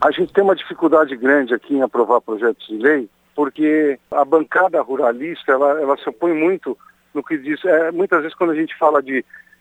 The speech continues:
é, agricultura com sustentabilidade, desenvolvimento econômico com sustentabilidade, não é bem visto pela,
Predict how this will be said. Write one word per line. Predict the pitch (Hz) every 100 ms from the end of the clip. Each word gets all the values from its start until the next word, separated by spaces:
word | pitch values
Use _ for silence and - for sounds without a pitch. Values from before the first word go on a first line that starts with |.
| -
é, | 131
agricultura | 131 147 147 151 - 165
com | 156 139
sustentabilidade, | - - 143 147 135 131 117 127 139 135 117
desenvolvimento | - 131 120 127 117 127 127 - 117 _ _ -
econômico | 127 147 147 147 127
com | 127 135
sustentabilidade, | - 120 - 123 131 123 117 110 156 165 - - - -
não | 170
é | 190
bem | 175 190
visto | 131 175 170 -
pela, | 120 135 131